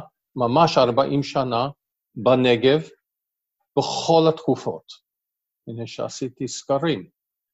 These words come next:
ובסקרים אתה צריך לרשום את הכל. אה, האמת היא שאני הגעתי לחרוטות סלע,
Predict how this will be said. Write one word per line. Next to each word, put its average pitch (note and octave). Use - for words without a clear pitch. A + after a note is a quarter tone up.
ובסקרים B2+
אתה B2
צריך C#3
לרשום B2+
את A#2+
הכל. G2
אה, A#2
האמת C#3+
היא G3+
שאני C3+
הגעתי B2+
לחרוטות A#2+
סלע, D3